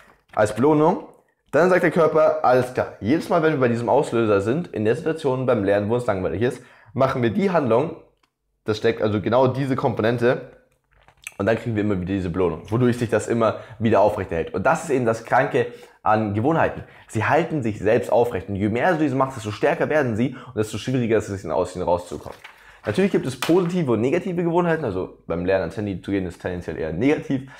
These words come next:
Ähm, aber es gibt natürlich auch positive Gewohnheiten. Ähm, eine Morgenroutine, meditieren, Sport machen und so weiter.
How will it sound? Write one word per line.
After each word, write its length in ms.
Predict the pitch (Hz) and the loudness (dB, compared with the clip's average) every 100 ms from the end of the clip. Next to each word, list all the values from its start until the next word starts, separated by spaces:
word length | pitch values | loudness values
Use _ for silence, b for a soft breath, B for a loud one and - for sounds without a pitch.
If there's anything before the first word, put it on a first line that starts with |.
| B B 110 | B B 2
Ähm, 280 | 113 110 - | 4 2 -2
aber 60 | - | -4
es 80 | 147 | -4
gibt 100 | 127 | -4
natürlich 180 | 120 | -6
auch 40 | - | -2
positive 360 | 143 139 131 | -2 0 -2
Gewohnheiten. 720 | 123 117 123 120 113 117 113 B B B | -2 -2 -2 -2 -2 -6 -10 B B B
Ähm, 420 | 95 98 98 104 | 0 0 0 -4
eine 100 | 147 | -2
Morgenroutine, 720 | 156 127 120 123 123 123 117 | 2 2 2 0 0 -2 -2
meditieren, 760 | - 151 147 - 113 107 117 B B | 0 0 0 0 0 0 0 B B
Sport 380 | - - 127 113 | -14 0 2 2
machen 320 | 113 110 123 | 2 0 -2
und 220 | - 175 165 | -4 -4 0
so 80 | |
weiter. 540 | 120 123 135 139 - | 2 2 2 -2 -6